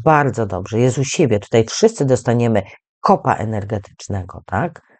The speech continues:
I tutaj u was już tutaj się dzieje dużo w pracy, w zdrowiu, w życiu codziennym. Stawiacie na siebie, działacie. Pamiętajcie, tutaj jest węzeł karmiczny do końca roku w baranie. Stawiaj na siebie.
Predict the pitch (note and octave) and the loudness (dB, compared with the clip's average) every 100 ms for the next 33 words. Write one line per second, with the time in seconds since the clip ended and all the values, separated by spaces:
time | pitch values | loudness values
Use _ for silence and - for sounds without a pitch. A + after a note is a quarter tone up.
0 | _ _ _ _ A#2+ F3 F#3 G#3+ - F#3+ | _ _ _ _ 0 4 6 4 6 4
1 | G#3 F#3+ E3+ G3+ A#3+ A#3+ - A3 G3+ G#3 | 4 2 4 6 6 4 2 4 6 4
2 | G3+ D#3 F3 D3+ D3 B2+ A#2 - - F#3 | 4 4 6 6 4 2 -2 -4 -2 0
3 | C3 - G2+ A#2+ C#3 F3 C#3 A#2+ A2 B2+ | -2 -6 -8 -6 0 0 0 -2 -2 2
4 | F3+ - A#2+ A#2+ A#2 A2 G2 G2 - D3+ | 2 2 0 0 0 2 0 -2 0 2
5 | E3+ E3 D#3 D3+ - F3+ C3+ A2 E2+ - | 2 2 0 0 2 2 4 2 0 -4
6 | _ _ _ _ A#2 E3 F3 F#3 D#3+ - | _ _ _ _ 2 6 6 4 0 -2
7 | A#2+ G#2+ - _ _ - D3 D3+ D3+ E3 | -4 -4 -6 _ _ -4 0 2 4 2
8 | D#3+ C3+ C#3+ D3+ D3 C#3 C3+ D#3 D#3 E3 | 2 -4 0 4 4 2 2 4 4 0
9 | D3+ D3+ C#3 D3 - C#3 C3+ C3+ _ - | 0 0 2 0 0 0 0 -2 _ -2
10 | C#3 C#3 C#3 C#3+ C3+ C#3 B2 - A2+ A#2 | 2 2 4 0 0 0 0 0 0 0
11 | B2 A#2 A2+ G#2 - - D#3 E3 D3 C3 | 0 2 0 -2 -4 0 0 2 2 4
12 | B2+ C#3 C#3+ - D#3 D3+ A#2+ F2 | 4 2 0 2 4 4 2 -4